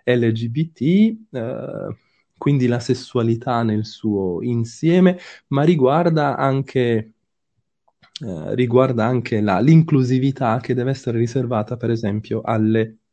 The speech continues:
alle donne. Più inclusività. E quindi si ripropone il tema del diaconato femminile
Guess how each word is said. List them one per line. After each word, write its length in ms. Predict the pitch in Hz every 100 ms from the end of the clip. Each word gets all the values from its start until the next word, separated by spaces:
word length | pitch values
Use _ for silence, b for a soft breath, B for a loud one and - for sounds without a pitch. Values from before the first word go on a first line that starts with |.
| _ _
alle 240 | 127 120
donne. 540 | 110 87 82 101 110 - _ -
Più 180 | 165
inclusività. 840 | 190 180 143 120 120 120 113 85 - B B B -
E 200 | - 160
quindi 440 | - 269 214 160 B B _ _
si 220 | - 151
ripropone 640 | 160 185 233 240 254 254
il 140 | 240 -
tema 340 | - 196 185
del 240 | 165 156
diaconato 720 | 135 185 180 170 143 147 151
femminile 720 | 135 131 123 120 107 98 101